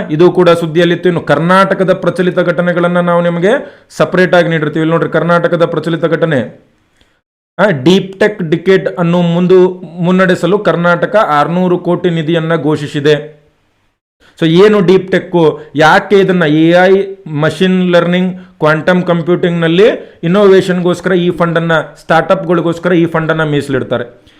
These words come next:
ಆಮೇಲೆ ಪ್ರತಿದಿನ ಒಂದು ಮ್ಯಾಪನ್ನು ಕೊಟ್ಟಿರ್ತೀವಿ, ನಕ್ಷಾಪಥ ಅಂಥೇಳಿ.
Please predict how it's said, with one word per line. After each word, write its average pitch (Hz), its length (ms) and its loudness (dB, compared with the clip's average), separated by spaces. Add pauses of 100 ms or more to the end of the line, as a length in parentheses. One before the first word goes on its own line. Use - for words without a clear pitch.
(200)
ಆಮೇಲೆ 175 380 4
ಪ್ರತಿದಿನ 185 540 0
ಒಂದು 208 320 4
ಮ್ಯಾಪನ್ನು 185 520 2
ಕೊಟ್ಟಿರ್ತೀವಿ, 156 420 -2
ನಕ್ಷಾಪಥ 165 580 -2
ಅಂಥೇಳಿ. 139 580 -4